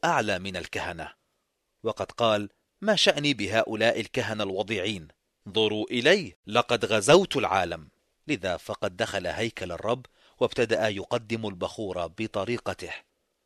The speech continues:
فقد كان منهمكاً جداً في ترفيع نفسه، حتى إنه أهان الله. وهل تعلمون ما الذي حدث؟ سوف أخبركم ما حدث. نقرأ في العدد الحادي والعشرين:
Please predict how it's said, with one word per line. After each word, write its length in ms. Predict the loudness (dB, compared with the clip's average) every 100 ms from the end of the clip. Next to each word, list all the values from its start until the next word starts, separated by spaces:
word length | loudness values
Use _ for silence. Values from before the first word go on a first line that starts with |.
| _ _
فقد 320 | -4 -2 0 -2
كان 400 | 2 2 2 0
منهمكاً 600 | -4 -4 -2 -2 -2 -4
جداً 420 | -2 -4 -2 -2
في 200 | -2 -4
ترفيع 520 | -4 -6 -6 -6 -4 -4
نفسه، 440 | -4 -4 -4 -6 -6 -20 -4
حتى 520 | 4 4 _ 6 6
إنه 380 | 2 2 2 0
أهان 380 | 0 2 2 2
الله. 300 | -4 -2 -4 -6 _ _ _ _ _ _ _ _ _
وهل 240 | -2 -2
تعلمون 580 | 0 0 0 0 2 2
ما 120 | -2
الذي 300 | -2 -2 -2
حدث؟ 480 | -2 2 2 2 -20 _ _ _
سوف 320 | -4 0 0
أخبركم 680 | 0 -2 -2 -2 -4 -8 -6
ما 100 | -6
حدث. 480 | -6 -10 -14 -18 -20 _ _ _ _
نقرأ 380 | -2 2 2 2
في 100 | -4
العدد 360 | -2 0 0
الحادي 380 | 0 0 0 0
والعشرين: 640 | -8 -6 -6 -4 -2 -2